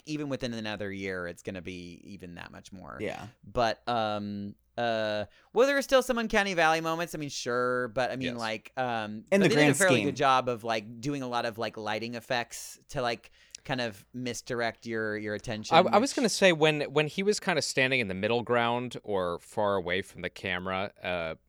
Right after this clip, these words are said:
Speaker 3: it, it looked un-, unbelievable.
Speaker 1: Yeah.
Speaker 3: I think when it was really close up on him and he started talking, w-,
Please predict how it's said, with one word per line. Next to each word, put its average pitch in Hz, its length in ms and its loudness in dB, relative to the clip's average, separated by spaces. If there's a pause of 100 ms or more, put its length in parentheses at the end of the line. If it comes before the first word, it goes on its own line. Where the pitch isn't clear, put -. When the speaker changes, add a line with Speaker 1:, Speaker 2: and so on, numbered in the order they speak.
(720)
Speaker 3:
it, 101 240 0
it 110 160 0
looked 110 340 -4
un-, 82 300 -8 (160)
unbelievable. 73 800 -10
Speaker 1:
Yeah. 151 200 0 (460)
Speaker 3:
I 113 120 -2
think 156 320 2
when 139 160 4
it 110 100 -2
was 104 260 -2
really 127 540 2
close 120 340 0
up 120 180 2
on 113 120 2
him 107 80 -2
and 101 100 -2
he 92 60 -2
started 101 480 -2
talking, 92 640 -2 (260)
w-, 110 160 -8